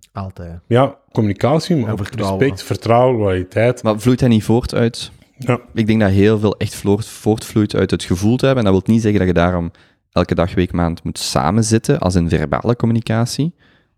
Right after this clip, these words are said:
Speaker 3: of louter verbale, maar wel dat je het gevoel hebt, ik word gehoord, en dat is dan respect. Of ik kan mijn problemen delen met die partner,
Speaker 2: Ja.
Speaker 3: dat is inlevingsvermogen. En dat vloeit voort uit het feit dat je voelt dat je,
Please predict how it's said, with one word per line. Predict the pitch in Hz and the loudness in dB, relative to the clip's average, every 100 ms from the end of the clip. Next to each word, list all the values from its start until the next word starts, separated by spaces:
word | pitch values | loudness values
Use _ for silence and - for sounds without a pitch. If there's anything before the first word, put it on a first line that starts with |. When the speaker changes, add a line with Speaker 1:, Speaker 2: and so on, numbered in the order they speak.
| _ | _
Speaker 3:
of | - - | -6 2
louter | 80 101 110 | 2 2 0
verbale, | 107 101 95 107 117 | -2 -2 0 0 0
maar | 95 90 | 2 2
wel | 90 113 | 2 0
dat | 107 - | -2 -2
je | |
het | 92 | -4
gevoel | - 90 113 | -2 2 2
hebt, | 135 - - - _ _ _ _ _ _ | 2 -2 -14 -14 _ _ _ _ _ _
ik | - 95 | -8 -2
word | 82 - | -2 -2
gehoord, | - 85 101 139 - - - _ _ _ - | -6 -2 -2 -4 -12 -18 -20 _ _ _ -10
en | 80 | -6
dat | 78 | -4
is | |
dan | 80 | -4
respect. | 80 92 - - - - _ _ _ _ - | -6 -10 -8 -10 -12 -20 _ _ _ _ -4
Of | 90 85 | -4 -4
ik | - 98 - | -6 -8 -2
kan | 98 104 | 0 2
mijn | 104 92 | 2 2
problemen | 92 90 90 85 | 0 2 2 2
delen | 87 85 104 117 | 2 2 2 2
met | 113 | 0
die | 120 | -2
partner, | - 120 - 135 151 | -2 -4 -2 -4 -4
Speaker 2:
Ja. | 117 | -6
Speaker 3:
dat | 104 - | -6 -6
is | - | -4
inlevingsvermogen. | 95 104 107 110 101 104 110 120 | -2 0 -2 -2 -2 0 0 0
En | 101 | 0
dat | 92 | 2
vloeit | 110 104 | 0 0
voort | - 104 120 | 2 0 2
uit | 110 | -2
het | - | -4
feit | - 92 | -2 0
dat | - | 0
je | - | -2
voelt | 80 107 120 | -2 0 0
dat | 123 104 | 0 -2
je, | - 95 | 0 0